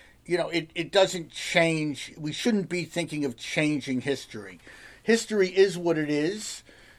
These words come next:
I have no objection. In fact, I think it's a sensible idea to, to try to help people overcome the bad and dangerous things they've done in their past. People do change,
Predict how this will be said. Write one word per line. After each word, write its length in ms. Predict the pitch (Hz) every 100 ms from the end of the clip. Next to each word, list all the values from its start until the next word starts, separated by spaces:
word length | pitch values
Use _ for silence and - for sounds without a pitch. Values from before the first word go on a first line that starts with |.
| - _ -
I 200 | - 160
have 260 | 156 143 123 - -
no 380 | 170 156 180 233
objection. 680 | 170 - 143 123 - 180 196
In 180 | 165 143
fact, 300 | 156 160 156
I 100 | 143
think 180 | 185 170
it's 140 | -
a 60 | 123
sensible 720 | - 160 220 - 196 160 123
idea 600 | 120 113 117 120 165 202
to, 380 | - 143 131 120 - - - - _ -
to 120 | -
try 300 | 131 165 156
to 100 | 151
help 300 | 139 151 156
people 420 | - 160 156 151 -
overcome 920 | 160 160 147 135 - - 202 170 127 117 - - _ _ -
the 100 | 131
bad 460 | 113 135 147 180
and 160 | 156 120
dangerous 560 | 139 147 135 147 147 -
things 280 | 147 147
they've 220 | 131 135 120
done 240 | 139 135
in 220 | 143 135
their 200 | 127 123
past. 680 | 120 - 123 143 190 - - 123
People 300 | - 165 143
do 260 | 120 135 170
change, 720 | 156 160 139 156 185 220 -